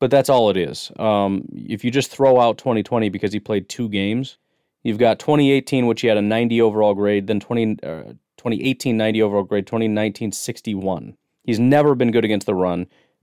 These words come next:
Putrid tackler, and he's only rushed the passer twice. So you got a guy that can maybe cover. Maybe. But terrible against the run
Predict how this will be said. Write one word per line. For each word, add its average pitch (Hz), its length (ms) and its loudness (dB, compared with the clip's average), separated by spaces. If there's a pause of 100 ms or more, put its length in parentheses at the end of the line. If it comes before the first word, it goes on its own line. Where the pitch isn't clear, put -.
(220)
Putrid 165 500 0
tackler, 110 580 0 (400)
and 107 360 0
he's 110 120 -2
only 127 260 2
rushed 113 240 0
the 110 60 -4
passer 107 360 -2
twice. 82 360 -8 (400)
So - 140 -4
you 170 60 2
got 170 140 4
a 170 40 2
guy 156 140 4
that 131 100 4
can 127 340 2
maybe 165 360 2
cover. - 440 -4 (880)
Maybe. 127 560 0 (480)
But 110 240 0 (220)
terrible 139 320 2
against 113 260 0
the 110 80 0
run 101 440 0